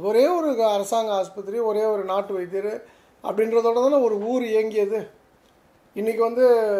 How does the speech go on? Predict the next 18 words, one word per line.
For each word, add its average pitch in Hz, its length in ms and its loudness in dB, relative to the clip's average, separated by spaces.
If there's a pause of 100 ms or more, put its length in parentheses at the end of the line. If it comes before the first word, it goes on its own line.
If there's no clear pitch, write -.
(200)
தெருவுக்கு 269 380 4
தெரு 254 280 2
ஒரு 208 500 2
எல்லா 214 240 0
chain 233 320 0
of, 233 280 -2
அ, 202 60 -2 (800)
அ, 175 220 -4
மெடிக்கல் 208 580 -4
ஷாப்ஸ் 196 240 -2
இருக்கு 202 260 -6
அப்படின்னு 180 240 -12
சொன்னா 214 240 -8 (580)
நம்ம 196 180 -4
நோயை 233 360 2
டெவலப் 208 300 -2
பண்ணிட்டு 180 260 -10
இருக்கோம். 165 360 -12